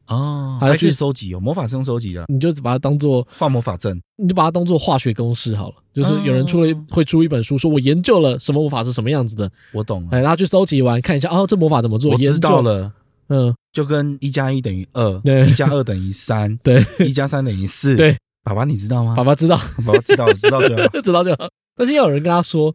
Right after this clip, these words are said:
Speaker 2: 他才知道。
Speaker 1: 嗯，对。
Speaker 2: 要不然自己一个人研究一个魔法，要研究很久。
Speaker 1: 对，会比较久一点。
Speaker 2: 我，我觉得像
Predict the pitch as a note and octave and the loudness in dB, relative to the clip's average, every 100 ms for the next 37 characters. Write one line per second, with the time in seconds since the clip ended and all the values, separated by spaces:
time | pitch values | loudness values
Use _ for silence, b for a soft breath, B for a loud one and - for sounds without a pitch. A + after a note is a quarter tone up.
0 | _ D3 D#3 C3+ G#2 A#2+ B2 G#2+ - - | _ 2 4 2 0 -4 -4 -6 -8 -2
1 | E3+ D3+ B2 A3+ E3+ D#3 F#3 C3+ B2 C3 | 0 0 0 2 2 0 -2 0 0 0
2 | B2 A#2 - A#2 C3 D3+ A#2+ A2+ A2+ A2 | 0 -2 -2 -2 2 2 2 0 0 0
3 | A2 A2+ A#2+ G#2 A#2 A#2 - _ A#2 G2 | 0 0 0 0 -2 -6 -10 _ -4 -4
4 | C3+ B2 A#2+ E2+ E2+ C3+ A#3+ B3 | -2 -2 -2 -6 -8 -2 0 0